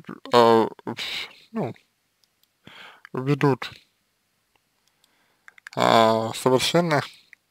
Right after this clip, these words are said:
разных направлениях. Вот. И приво-, ну, приводят, а, с-, ам, с-, соответственно, приводят,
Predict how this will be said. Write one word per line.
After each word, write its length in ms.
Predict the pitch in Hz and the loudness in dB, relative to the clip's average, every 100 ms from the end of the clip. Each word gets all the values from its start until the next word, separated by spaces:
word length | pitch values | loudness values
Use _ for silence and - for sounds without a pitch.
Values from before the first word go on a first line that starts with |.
| _ _ - - - - - | _ _ -20 -20 -20 -20 -14
разных 840 | - 131 147 131 123 - - - - _ _ _ _ _ | -2 6 6 6 2 -6 -10 -14 -20 _ _ _ _ _
направлениях. 880 | - 120 127 147 143 131 113 120 _ _ _ _ _ _ _ - - - - - - _ _ _ _ _ _ - | -10 -6 0 4 6 4 -2 -8 _ _ _ _ _ _ _ -20 -18 -18 -20 -20 -20 _ _ _ _ _ _ -6
Вот. 280 | 120 120 110 - - _ _ _ _ _ _ _ | 0 0 -2 -10 -20 _ _ _ _ _ _ _
И 280 | 175 196 185 | 0 0 0
приво-, 460 | - 135 127 139 - - | -2 -2 -2 -4 -6 -6
ну, 120 | 127 | -6
приводят, 520 | - 131 127 156 180 170 _ _ _ _ _ _ _ _ _ - - _ _ _ _ - _ _ _ - | 0 0 4 4 4 -2 _ _ _ _ _ _ _ _ _ -20 -20 _ _ _ _ -20 _ _ _ -10
а, 180 | - 120 | -2 0
с-, 380 | - - - - | -2 -10 -12 -2
ам, 680 | 131 127 123 117 113 110 110 - | 2 2 2 0 -2 -8 -16 -18
с-, 420 | - - - 120 - | -20 -18 -16 -14 4
соответственно, 720 | 131 127 135 131 - - 113 _ - | 6 6 4 0 -2 -12 -14 _ -14
приводят, 480 | - 131 123 117 117 | -4 -2 0 -2 -2